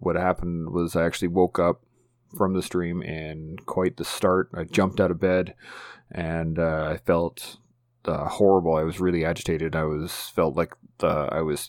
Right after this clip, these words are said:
really threatened and I was looking for threats. Uh, it was not a pleasant situation at the time, but before I go too much into the aftermath, uh, I just want to tell, talk to you about the dream itself. So,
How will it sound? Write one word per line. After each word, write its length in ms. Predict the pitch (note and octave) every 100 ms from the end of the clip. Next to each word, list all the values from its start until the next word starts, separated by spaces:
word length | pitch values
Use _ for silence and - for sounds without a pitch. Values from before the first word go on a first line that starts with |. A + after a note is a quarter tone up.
| -
really 240 | G2+ F2
threatened 500 | - C3 F2+ F#2 F2
and 160 | E2+ D#2+
I 120 | D#2
was 340 | D2+ D#2 - -
looking 300 | G2 G#2 G2
for 120 | F2
threats. 540 | D#2+ G2 F2 - - - - -
Uh, 200 | - -
it 100 | -
was 180 | F2+ -
not 160 | E2+
a 240 | D#2 D#2 - _ -
pleasant 260 | G2 E2+
situation 440 | - - F2 - F2+
at 40 |
the 120 | -
time, 260 | A2 F2 -
but 200 | G2 - - _ _ _ _ _ _ _ _ _ - -
before 300 | G#2+ B2+ A2
I 40 |
go 80 | G#2
too 120 | -
much 200 | F#2 F2
into 240 | - F2+ F2+
the 140 | F2
aftermath, 540 | E2+ - F2+ F2 - -
uh, 260 | - E2+ D#2+
I 80 | -
just 160 | F2+ -
want 200 | F2 E2
to 60 |
tell, 220 | F#2+ E2+ -
talk 240 | - E2+
to 60 | E2
you 60 |
about 300 | D#2 D#2+ - - _ _
the 100 | G2+
dream 520 | E2 F#2+ F2 E2+ D#2 -
itself. 540 | - - E2 - - - _ _ _
So, 460 | - G2+ F#2 F#2